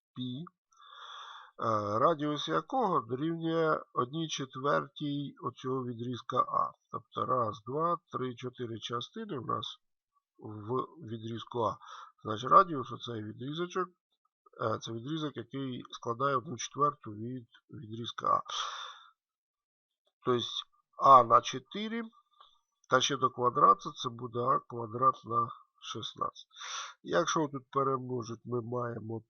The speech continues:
пі а квадрат на вісім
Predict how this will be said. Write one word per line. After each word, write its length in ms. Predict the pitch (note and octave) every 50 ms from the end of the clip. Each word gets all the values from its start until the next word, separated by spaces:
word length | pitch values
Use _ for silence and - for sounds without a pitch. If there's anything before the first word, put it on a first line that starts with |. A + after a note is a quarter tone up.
| _ _ _
пі 360 | - C3 C3 B2+ A#2 G#2 D#3 - _ _ _ _ _
а 200 | - B2 A#2+ A2+ - -
квадрат 760 | - - G#2+ G#2+ A2 A2 G#2+ A#2+ - - - - - - - _ -
на 400 | - A2 A2+ A2+ A2 G#2+ - - - _ _ _
вісім 800 | - G#2+ G2+ G2+ G2 G2 F#2+ - - - - D#3 F3 G3 G3